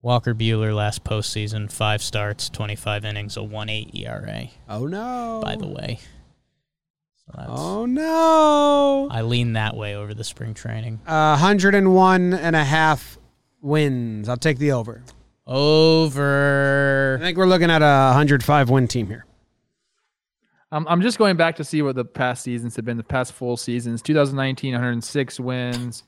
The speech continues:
Speaker 2: They didn't have Mookie Betts.
Speaker 3: Two thousand seventeen.
Speaker 2: What, what they win in two thousand nineteen?
Speaker 3: Hundred six.
Speaker 2: They didn't have Mookie Betts. They didn't have Trevor Bauer?
Speaker 3: Nope.
Speaker 2: Who,
Speaker 3: Year
Speaker 2: who
Speaker 3: before that, ninety-two.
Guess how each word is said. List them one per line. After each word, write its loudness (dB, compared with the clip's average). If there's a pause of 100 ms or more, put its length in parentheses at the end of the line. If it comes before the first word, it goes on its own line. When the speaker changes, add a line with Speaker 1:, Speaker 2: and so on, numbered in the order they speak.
(100)
Speaker 2:
They 0
didn't 4
have 2
Mookie 4
Betts. 0
Speaker 3:
Two 2
thousand 2
seventeen. 0
Speaker 2:
What, 4
what 4
they 6
win 4
in 4
two 2
thousand 4
nineteen? 2 (1900)
Speaker 3:
Hundred 0
six. -10 (100)
Speaker 2:
They 2
didn't 4
have 4
Mookie 2
Betts. 2
They 2
didn't 2
have 0
Trevor 2
Bauer? 2 (1120)
Speaker 3:
Nope. -2 (680)
Speaker 2:
Who, 2
Speaker 3:
Year 6
Speaker 2:
who 2
Speaker 3:
before 4
that, 4
ninety-two. 2